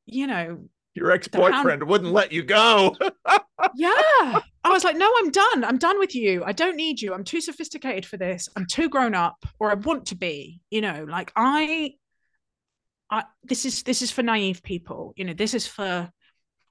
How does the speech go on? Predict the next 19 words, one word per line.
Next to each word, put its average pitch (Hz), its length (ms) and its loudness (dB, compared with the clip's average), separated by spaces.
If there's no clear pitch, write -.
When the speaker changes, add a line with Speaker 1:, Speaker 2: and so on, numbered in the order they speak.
Speaker 1:
emotional 180 460 -4
people, 156 480 -10
this 196 160 -10
is 214 80 -8
for 196 220 -4
uneducated 175 680 -8
people, 151 460 -10
and 165 120 -14
I 165 160 -8
don't 196 160 -6
wanna 170 140 -8
be 151 140 -10
one 147 140 -12
of 143 100 -20
those, 139 420 -16
and 151 100 -12
I'm 147 200 -8
Speaker 2:
Yeah. 156 80 -16
Speaker 1:
gonna, 143 340 -10